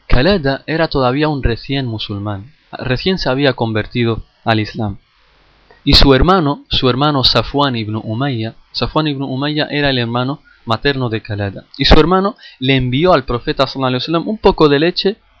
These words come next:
y pepinos, como, como hemos dicho antes. Debido a que Kalada era un recién, eh, convertido al Islam, todavía no sabía mucho del Islam, entró, entró en la casa del profeta sallallahu alaihi wasallam sin pedir permiso.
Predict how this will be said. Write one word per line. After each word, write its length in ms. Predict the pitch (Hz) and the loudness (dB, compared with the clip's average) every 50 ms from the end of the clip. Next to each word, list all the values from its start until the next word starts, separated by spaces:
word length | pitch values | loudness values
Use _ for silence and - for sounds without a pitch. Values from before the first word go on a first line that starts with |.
| _ _ _ _ - | _ _ _ _ -4
y 200 | - 135 131 127 | -2 0 0 0
pepinos, 520 | - - 127 127 - 180 165 131 110 107 - | 2 2 0 0 2 2 2 2 2 0 -2
como, 440 | - 120 117 117 113 113 110 110 - | -2 -2 -4 -4 -2 -4 -4 -6 -6
como 240 | - 120 123 123 127 | -4 -2 0 0 0
hemos 180 | 123 120 113 | -2 -4 -6
dicho 300 | - 113 110 - - 107 | -6 -6 -6 -6 -8 -8
antes. 420 | 101 98 98 95 - - - - _ _ _ _ _ _ _ _ _ _ _ _ _ _ _ _ _ _ _ _ _ _ _ _ _ _ _ _ _ _ _ _ _ _ - - - - - | -8 -8 -10 -10 -14 -18 -20 -20 _ _ _ _ _ _ _ _ _ _ _ _ _ _ _ _ _ _ _ _ _ _ _ _ _ _ _ _ _ _ _ _ _ _ -20 -20 -20 -14 -6
Debido 540 | 127 123 147 165 196 233 254 202 139 113 - - - | 0 4 4 4 4 2 0 0 0 -2 -2 -2 -4
a 100 | 131 127 | -4 -4
que 200 | - 139 123 - | -4 -6 -4 -2
Kalada 480 | - 131 135 170 196 180 135 123 123 | 0 0 2 2 2 2 2 0 0
era 200 | - 170 196 196 | 2 2 2 4
un 160 | 190 175 160 | 2 2 0
recién, 560 | 143 135 131 - - 190 196 202 147 110 - - _ _ _ _ _ _ _ _ _ - | -2 -2 -4 -2 -2 0 0 0 0 -4 -6 -10 _ _ _ _ _ _ _ _ _ -6
eh, 640 | 123 123 120 120 117 113 113 113 107 - - - - | -4 -2 -2 -2 -2 -2 -4 -6 -10 -12 -16 -10 -4
convertido 540 | - 127 127 127 127 127 - 196 190 165 143 | -2 0 2 2 0 0 2 2 4 4 4
al 80 | 131 | 2
Islam, 420 | 120 - - 139 135 123 120 175 - _ _ _ _ _ _ _ - | 0 -2 -2 -2 -2 -2 -2 -6 -14 _ _ _ _ _ _ _ 2
todavía 320 | - 131 131 147 202 247 | 4 6 6 6 4 4
no 100 | 262 233 | 2 2
sabía 320 | - - 151 139 143 139 131 | 2 2 2 2 2 2 2
mucho 260 | 131 131 123 - 127 | 2 0 2 2 2
del 120 | 120 123 | 2 0
Islam, 360 | 139 143 - 262 202 135 147 - _ _ _ _ _ _ _ _ _ | -2 -4 -4 -6 -6 -6 -6 -10 _ _ _ _ _ _ _ _ _
entró, 560 | - 151 147 143 - - 202 226 247 294 - _ _ _ _ _ _ _ _ _ _ _ _ _ _ _ _ _ _ _ _ _ _ | 2 4 4 4 4 6 6 6 6 4 0 _ _ _ _ _ _ _ _ _ _ _ _ _ _ _ _ _ _ _ _ _ _
entró 520 | - 151 151 143 - - 233 233 214 151 131 | 0 0 0 4 6 6 8 8 8 6 6
en 160 | 135 139 139 | 4 4 4
la 120 | 139 131 | 2 2
casa 240 | - 185 196 - 202 | 2 2 0 2 0
del 120 | 185 170 156 | 0 0 0
profeta 380 | - 160 160 - 185 - 175 | 0 -2 -2 -2 -2 -4 -4
sallallahu 180 | 165 160 147 151 | -2 -2 -2 -2
alaihi 140 | 165 - 196 | -2 -2 -4
wasallam 60 | 190 | -4
sin 200 | - - 170 151 | -2 -2 -2 0
pedir 320 | - 160 180 233 240 202 | 0 0 2 0 0 0
permiso. 500 | - 160 165 196 220 185 - - - - | 0 0 0 0 0 -4 -4 -6 -12 -18